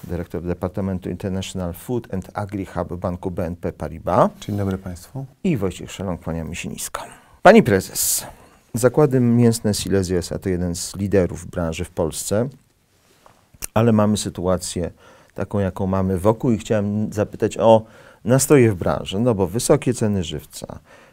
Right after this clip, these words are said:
Speaker 1: wysoka inflacja, rosnące koszty energii, hamująca gospodarka. Same kłopoty wokół. E, co okazało się dla Państwa, dla Pani największym wyzwaniem? Jak Państwo sobie z tym poradzili?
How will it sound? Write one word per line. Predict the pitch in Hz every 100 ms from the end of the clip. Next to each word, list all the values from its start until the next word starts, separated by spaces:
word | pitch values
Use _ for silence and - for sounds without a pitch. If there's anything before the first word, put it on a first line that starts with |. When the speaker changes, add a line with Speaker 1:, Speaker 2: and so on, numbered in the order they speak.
| -
Speaker 1:
wysoka | 101 123 131 113
inflacja, | 101 90 80 78 - 95
rosnące | 110 - 117 107
koszty | - 98 - 90
energii, | 85 85 80 - -
hamująca | - 123 123 113 110 104
gospodarka. | 92 - 87 82 76 - - - - - - - - _ _ _
Same | - 196 196
kłopoty | 156 104 85 76
wokół. | 71 - - - - - - _ -
E, | 113 104 104 104 - _ _ _ _ -
co | - 196
okazało | 160 127 123 113
się | -
dla | 101 104
Państwa, | 101 95 95 - 82
dla | 98 87 90 98 - _
Pani | 92 95 95 95
największym | - 107 107 120 135 - 120
wyzwaniem? | 101 98 95 87 90 98
Jak | 143
Państwo | - 202 -
sobie | 165 147
z | 139
tym | 139
poradzili? | 123 107 95 87 87 101